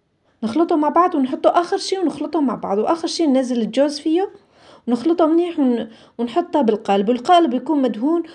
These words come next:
ومرشوش عليه طحين، ونضربه هيك ونفوته على الفرن، والفرن بيكون على مية وثمانين بده خمسة وأربعين دقيقة. بعدين نحضر الكريمة، الكريمة ربع كوب من حليب جوز الهند،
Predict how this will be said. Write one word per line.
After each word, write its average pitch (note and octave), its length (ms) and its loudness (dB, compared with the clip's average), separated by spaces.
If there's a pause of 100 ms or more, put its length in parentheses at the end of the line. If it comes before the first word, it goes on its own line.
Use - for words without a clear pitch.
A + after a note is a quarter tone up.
(100)
ومرشوش A#3 420 -6
عليه C#4+ 460 2 (140)
طحين، F#3 380 -2 (280)
ونضربه D#4 580 2
هيك F#4 180 2 (180)
ونفوته D4 540 0
على C4 240 2
الفرن، G3+ 520 -2 (200)
والفرن C4+ 560 2
بيكون D4+ 300 0
على C#4 140 0
مية D#4 200 2
وثمانين C#4 540 0
بده A#3+ 440 4 (1300)
خمسة C#4 360 4
وأربعين A#3 420 2
دقيقة. B3+ 360 0
بعدين C#4 320 2
نحضر C4 340 -2
الكريمة، G3+ 440 0
الكريمة A#3 480 2
ربع B3 400 4
كوب B3 500 0
من A3+ 220 0
حليب B3+ 320 -2
جوز C4+ 260 0
الهند، D4 280 0